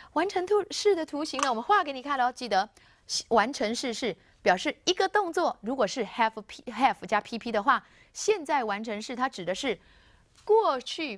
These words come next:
发生一个动作，它发生的动作在这里，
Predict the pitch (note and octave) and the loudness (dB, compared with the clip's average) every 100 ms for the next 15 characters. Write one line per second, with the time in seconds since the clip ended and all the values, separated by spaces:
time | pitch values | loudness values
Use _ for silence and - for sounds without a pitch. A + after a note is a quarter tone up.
0 | - B3+ C4+ C#4 C4 A3+ G#3+ B3+ G#3+ A#3 | -2 0 0 -2 -6 -4 -2 -2 -2 0
1 | G3+ F3+ _ _ _ _ _ - - - | 0 -2 _ _ _ _ _ -20 -20 -20
2 | - - C4+ D4 D4+ D4 C4+ C4+ B3+ B3 | -20 -2 2 4 2 2 -2 -2 0 0
3 | A#3+ G#3 F#3+ | 0 -2 -6